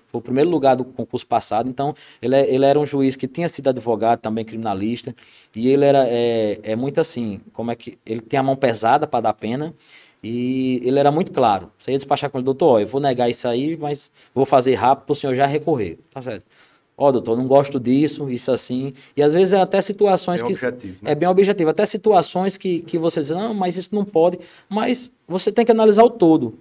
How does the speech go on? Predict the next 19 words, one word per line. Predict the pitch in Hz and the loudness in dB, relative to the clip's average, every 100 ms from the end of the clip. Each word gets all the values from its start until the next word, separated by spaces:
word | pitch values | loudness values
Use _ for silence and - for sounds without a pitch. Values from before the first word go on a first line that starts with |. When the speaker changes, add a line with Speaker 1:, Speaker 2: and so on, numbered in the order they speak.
| _ _ _ _ - | _ _ _ _ -6
Speaker 1:
É, | - - | -6 -2
é | 220 | 0
dele. | 208 175 151 127 | 6 8 8 4
Se | 226 | 0
o | 233 | 0
juiz | 240 226 | 2 4
nega | 202 196 180 | 4 4 4
isso, | 170 220 214 | 2 2 2
aí | |
todo, | 214 226 226 | 2 2 4
toda | 226 226 | 4 4
a | |
audiência | 220 214 202 | 4 0 0
você | 208 | 0
vai | 196 190 | 0 0
bater | 180 196 | -2 -4
em | 185 | -6
cima, | - 202 190 | -4 -2 -4
pra, | 185 | -4